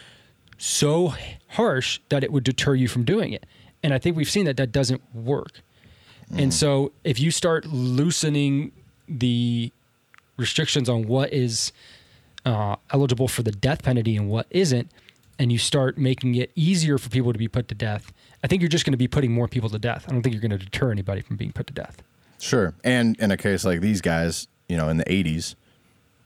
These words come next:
Speaker 2: they would have been put to death long before, you know, thirty some years later, probably. And then, you know, two guys that didn't deserve to die at all, like, would have been put, would have been killed. So
Speaker 1: Yeah.
Speaker 2: it, it's hard. But so actually, to kind of bring it back to present day,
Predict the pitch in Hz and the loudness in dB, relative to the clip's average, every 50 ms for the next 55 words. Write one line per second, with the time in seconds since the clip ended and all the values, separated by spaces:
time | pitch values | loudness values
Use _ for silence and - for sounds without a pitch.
0 | _ _ _ - 92 92 92 82 80 87 82 - - 92 - - 82 92 87 82 | _ _ _ 0 2 2 2 2 2 0 0 2 0 0 0 0 0 2 0 2
1 | - 90 85 87 92 95 90 82 - - 90 80 80 76 - - _ 95 85 80 | 2 2 2 2 2 2 0 -2 -2 -2 -2 0 0 -2 -2 -4 _ -4 -4 -4
2 | 76 - - 85 85 80 - - 80 80 80 78 78 80 85 90 90 82 78 78 | -2 -2 0 0 0 -2 -2 -2 -2 0 0 -2 0 0 0 0 2 0 -2 -2
3 | 78 76 78 78 78 80 82 87 87 82 85 85 82 85 - - 92 90 80 76 | -2 -4 -2 -2 -2 0 0 0 0 2 2 2 2 0 -2 -2 -2 -2 0 0
4 | 80 78 - - 98 90 85 85 85 85 80 92 82 78 - - - - - - | -2 -2 -2 -2 0 0 2 2 0 0 0 0 -2 -2 -4 -8 -16 -20 -20 -20
5 | _ - _ - - - - _ - _ - 101 104 98 90 82 78 78 101 107 | _ -20 _ -20 -20 -20 -20 _ -18 _ -2 0 0 0 0 0 0 2 2 2
6 | 117 104 87 80 82 82 85 85 82 90 110 117 101 80 80 76 80 - - 80 | 2 0 0 0 2 2 2 2 2 2 2 2 2 2 0 0 -2 -2 -4 -4
7 | 78 78 80 78 - - 82 - - - 87 82 82 76 82 80 - - 113 92 | -4 -2 -4 -6 -4 -4 -6 -6 -6 -4 -4 -2 -2 0 -2 -2 0 0 0 0
8 | 80 80 - - 80 80 80 - - - - 127 139 147 117 110 - - - - | -2 -4 -6 -4 -2 -2 -2 -4 -6 -6 -2 -2 0 0 -2 -4 -8 -14 -20 -20
9 | - - _ - - 135 - - - 120 120 - - 131 131 127 104 95 90 - | -20 -20 _ -4 -2 -2 -2 0 0 0 0 2 2 2 4 4 2 2 2 2
10 | - 123 - - - - 127 123 127 139 170 175 - 117 107 104 104 - - _ | 0 0 0 0 0 2 2 4 4 2 2 0 0 0 0 0 0 -2 -4 _
11 | - - - - - 73 73 - _ - 101 92 - 123 113 110 101 90 110 - | -14 -16 -16 -16 -18 -18 -18 -14 _ -6 -6 -2 0 2 2 4 2 0 -4 -2
12 | 98 101 107 104 101 90 - 104 107 101 95 - - - 104 95 82 90 90 87 | 0 2 2 4 2 2 2 2 2 0 0 -2 0 0 0 2 2 0 2 2
13 | 131 147 135 123 117 | 2 2 4 2 0